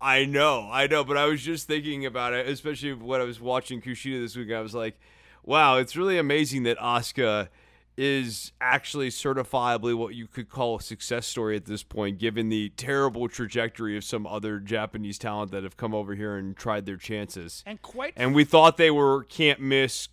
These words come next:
Speaker 1: good, you know, blue chip stock
Speaker 2: And quite
Speaker 1: options.
Speaker 2: frankly, it took a rib putting her on commentary to really <laughs> put the rocket on her.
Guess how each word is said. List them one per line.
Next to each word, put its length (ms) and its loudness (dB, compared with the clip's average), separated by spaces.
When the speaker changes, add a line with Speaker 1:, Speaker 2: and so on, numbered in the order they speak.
Speaker 1:
good, 380 -2
you 80 0
know, 100 4
blue 260 -4
chip 280 -2
stock 520 -4
Speaker 2:
And 160 -10
quite 260 -4
Speaker 1:
options. 100 -8
Speaker 2:
frankly, 440 -6
it 160 -10
took 420 -6
a 120 -2
rib 640 0
putting 220 -4
her 180 -6
on 160 -8
commentary 800 -4
to 140 -6
really 560 -2
<laughs> 140 -20
put 160 -8
the 120 -12
rocket 440 -4
on 200 -12
her. 160 -20